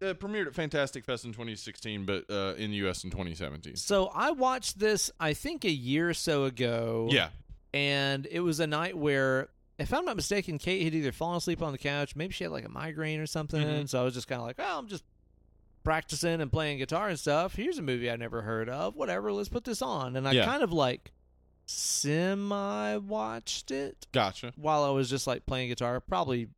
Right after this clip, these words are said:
Speaker 2: halfway in the bag. When's the first time you watched this?
Speaker 1: I, I think you mentioned it, and I was like,
Speaker 2: Okay.
Speaker 1: "Oh, I'll check it out."
Speaker 2: Yeah.
Speaker 1: Uh, yeah, you could probably go back in the podcast and hear when we first,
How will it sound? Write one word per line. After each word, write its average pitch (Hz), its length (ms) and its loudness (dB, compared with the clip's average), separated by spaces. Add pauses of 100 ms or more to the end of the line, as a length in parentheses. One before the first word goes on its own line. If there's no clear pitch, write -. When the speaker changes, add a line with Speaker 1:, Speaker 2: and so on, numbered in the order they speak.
Speaker 2:
halfway 120 380 -2
in 113 100 -2
the 107 60 -2
bag. 113 440 -2 (760)
When's 226 160 2
the 233 60 2
first 254 160 4
time 220 120 2
you 196 120 -2
watched 123 280 -2
this? - 340 -8 (140)
Speaker 1:
I, 190 300 8
I 208 40 10
think 294 560 0
you 156 380 4
mentioned 165 480 4
it, 147 200 4
and 127 140 0
I 123 100 6
was 123 140 4
like, 135 140 6
Speaker 2:
Okay. 214 80 8
Speaker 1:
"Oh, - 100 8
I'll 190 100 2
check 147 200 2
it 175 80 -2
out." 175 180 -2 (140)
Speaker 2:
Yeah. 160 140 0
Speaker 1:
Uh, 139 500 8 (360)
yeah, 170 240 -2
you 190 440 -4
could - 100 -6
probably 123 260 4
go 104 80 0
back 98 280 2
in 101 60 -6
the 92 80 -4
podcast 92 580 2
and 90 100 -8
hear 95 240 -2
when 87 300 -4
we 85 100 -6
first, - 80 0